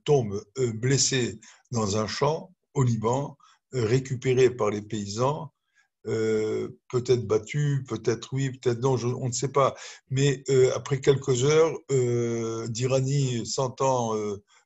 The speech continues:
le bon business, vient, rachète, euh, Ron Arad à ses paysans et, euh, l'amène, euh, quelque part.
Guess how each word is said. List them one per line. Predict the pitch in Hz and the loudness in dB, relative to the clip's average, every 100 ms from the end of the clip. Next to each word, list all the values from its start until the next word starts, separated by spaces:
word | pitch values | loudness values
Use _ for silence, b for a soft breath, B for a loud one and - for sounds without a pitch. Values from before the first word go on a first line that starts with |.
| - | -10
le | 120 113 | -6 -4
bon | 117 131 | -2 -2
business, | 117 113 131 147 165 - - b _ | -4 -6 -4 -2 -2 -6 -12 b _
vient, | 120 117 151 165 - | -8 0 0 0 -4
rachète, | 90 107 131 - 143 - - - _ _ _ _ _ _ - | -4 -2 0 2 2 0 -12 -20 _ _ _ _ _ _ -12
euh, | 135 117 113 110 110 107 110 - | -6 -4 -4 -4 -4 -6 -8 -6
Ron | 113 131 | -4 -2
Arad | 127 120 123 107 98 - | 0 2 2 0 -8 -12
à | 117 110 | -8 -6
ses | - 123 | -6 -8
paysans | 120 117 110 104 135 175 185 b b b - | -8 -10 -8 -4 -4 -4 -10 b b b -8
et, | 156 165 160 - | -4 -4 -4 -2
euh, | 147 135 135 | 2 2 2
l'amène, | 143 151 165 160 135 | 2 2 0 0 2
euh, | 127 | 2
quelque | 123 131 117 - | 2 -2 -4 -8
part. | 90 80 - | -10 -12 -16